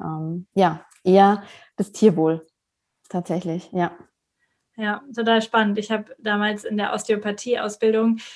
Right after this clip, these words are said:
Speaker 2: schon von meinem Dozenten gelernt. Also der hat uns damals tatsächlich von der China Study erzählt, von diesem Buch. Wer das noch nicht
Speaker 1: Mhm.
Speaker 2: gelesen oder gehört hat, muss das unbedingt tun.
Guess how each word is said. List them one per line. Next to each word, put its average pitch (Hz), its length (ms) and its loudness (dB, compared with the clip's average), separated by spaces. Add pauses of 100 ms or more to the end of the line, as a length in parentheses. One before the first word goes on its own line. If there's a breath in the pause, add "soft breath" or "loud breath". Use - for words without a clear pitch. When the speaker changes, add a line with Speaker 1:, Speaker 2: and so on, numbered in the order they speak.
(220 loud breath)
Speaker 2:
schon 226 260 2
von 208 220 0
meinem 202 260 2
Dozenten 226 480 -4
gelernt. 208 580 -2
Also 196 140 -4
der 208 140 0
hat 220 160 0
uns 202 160 -8
damals 220 420 0
tatsächlich 226 600 -4
von 214 180 -4
der 196 240 -4
China 233 340 2
Study 247 340 2
erzählt, 240 420 2
von 196 100 -6
diesem 196 260 -6
Buch. 269 400 0
Wer 185 80 -4
das 190 200 -10
noch 190 80 -6
nicht 185 160 4
Speaker 1:
Mhm. 185 100 2
Speaker 2:
gelesen 220 220 0
oder 185 160 -8
gehört 220 260 0
hat, 214 220 0
muss 180 140 -18
das 175 120 -14
unbedingt 214 320 -2
tun. 349 200 2